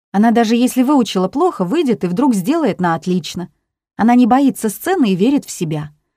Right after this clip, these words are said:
Слишком верит. У нее есть то, что у спортсменов называется «плюс старт», когда на выступлении делаешь в разы лучше, чем на тренировке, когда запал появляется. А у меня был не минус старт, а минус в кубе.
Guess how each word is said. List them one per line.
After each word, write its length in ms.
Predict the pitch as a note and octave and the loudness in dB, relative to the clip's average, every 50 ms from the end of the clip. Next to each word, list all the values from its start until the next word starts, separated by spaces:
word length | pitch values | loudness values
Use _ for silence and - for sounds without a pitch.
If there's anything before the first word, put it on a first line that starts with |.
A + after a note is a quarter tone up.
| _ - | _ -10
Слишком 480 | - D#4+ F4 E4+ - - - G3 F#3+ F3+ | -4 0 0 0 0 -2 -2 -2 0 0
верит. 400 | F3+ F3+ E3+ D#3 D3+ D3+ - _ _ _ _ _ _ _ _ _ _ _ | 0 -2 -2 -4 -8 -10 -14 _ _ _ _ _ _ _ _ _ _ _
У 60 | - G#3 | 0 2
нее 260 | G#3+ A3 A3 A3 A3+ | 2 2 2 2 2
есть 240 | G#3+ G#3+ G3+ - - | 0 0 -2 -4 -6
то, 180 | - D#4 E4 E4 _ _ _ _ _ _ | -4 -4 -4 -4 _ _ _ _ _ _
что 220 | - - - C4+ | -16 -6 0 0
у 60 | C4+ B3+ | 0 0
спортсменов 640 | - - C#4 C#4 - - E4+ F#4+ F4+ D4+ C4+ - | 0 -2 -4 -4 -4 -4 -4 -2 0 0 0 0
называется 640 | G#3 G#3 F#3+ F#3+ G#3 B3+ D4 D4+ C#4+ - - - A#3+ G#3+ | 0 -2 0 0 0 0 0 0 -2 -2 -6 -6 -6 -4
«плюс 320 | - G#3+ G#3 A#3 B3+ B3 | -2 -2 0 0 0 -2
старт», 560 | - - - - G3 D#3+ C3+ - - _ _ _ _ _ _ _ _ _ | -4 -8 -8 -6 -4 -4 -4 -6 -12 _ _ _ _ _ _ _ _ _
когда 240 | - F3 F#3+ G3+ | -6 -2 0 2
на 80 | G3 G3 | 2 2
выступлении 640 | G3 G3 - - G3+ G3 A#3+ D4+ D#4+ C#4 A3+ G3 F3 | 2 0 -2 -4 -4 -2 0 0 2 2 2 2 0
делаешь 460 | D#3 E3 G#3 G#3+ G#3 G3 F#3+ - - | 0 0 0 0 0 0 -2 -2 -2
в 40 | G3+ | -2
разы 320 | G#3+ A3 G#3 F#3+ F#3 F#3+ | 0 0 0 0 0 -2
лучше, 380 | E3 F3 A#3 D#4+ G4 - - - | -2 0 -2 -2 -4 -4 -8 -10
чем 220 | C#3+ - G#3 G3+ | -6 -4 -2 0
на 100 | G#3+ A3 | 0 0
тренировке, 640 | - A#3 A#3 A#3+ C4+ C#4 A#3+ E3 - - - - - _ _ _ _ _ | -2 0 0 2 2 2 2 0 -2 -6 -14 -16 -16 _ _ _ _ _
когда 260 | - F3+ F3 G3 F#3+ | -4 -2 0 0 0
запал 380 | F3 A3 A#3 - B3+ A3 F3+ D3+ | 2 0 0 2 2 0 0 0
появляется. 720 | E3+ E3+ F3 G3 A3+ A3+ F#3 C#3+ C3 C3 - - - - _ _ _ _ _ _ _ _ _ _ _ _ _ - | -4 -4 -2 0 0 0 -2 -2 -6 -10 -14 -20 -20 -20 _ _ _ _ _ _ _ _ _ _ _ _ _ -2
А 120 | G3+ A#3 | 0 2
у 20 | |
меня 240 | B3+ C#4+ E4+ F#4+ F4 | 4 4 4 2 2
был 240 | B3 G#3+ C4+ C#4+ C4 | 2 2 2 4 4
не 120 | B3+ B3+ B3+ | 4 4 4
минус 360 | C4+ F4 F#4+ D4 G#3 D#3+ - | 4 2 2 2 0 0 -2
старт, 500 | - - - D3 A#2+ B2+ - _ _ _ _ _ _ _ _ | -8 -10 -8 -8 -8 -8 -12 _ _ _ _ _ _ _ _
а 140 | - G#3 G#3+ | -2 0 2
минус 400 | A3 B3+ C#4+ C#4+ B3+ B3+ A#3+ - | 4 6 6 6 6 4 4 0
в 160 | - - - | -4 -18 -14
кубе. 500 | _ - C#4 D4 B3+ F#3+ F#3+ C3+ - | _ 0 2 2 2 2 0 -2 -4